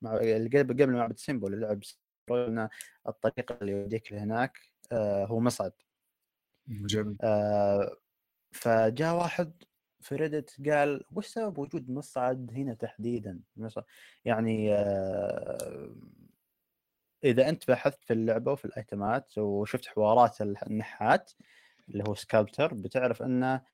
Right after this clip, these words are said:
Speaker 1: آه، في واحد اسمه دوغن، هذا شخص كان خبير بالميكانيكيات وخبير بال-،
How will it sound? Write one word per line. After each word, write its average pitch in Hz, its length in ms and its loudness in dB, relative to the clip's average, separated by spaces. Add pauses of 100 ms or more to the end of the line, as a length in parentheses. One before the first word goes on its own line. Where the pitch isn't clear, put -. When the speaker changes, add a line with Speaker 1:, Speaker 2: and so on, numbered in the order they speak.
(520)
Speaker 1:
آه، 98 600 2
في 135 140 0
واحد 139 200 4
اسمه 113 180 -4
دوغن، 104 420 2
هذا 110 180 -2
شخص - 300 -10
كان 117 200 -2
خبير 110 400 -4
بالميكانيكيات 98 960 -2
وخبير 92 340 -10
بال-، 90 580 -8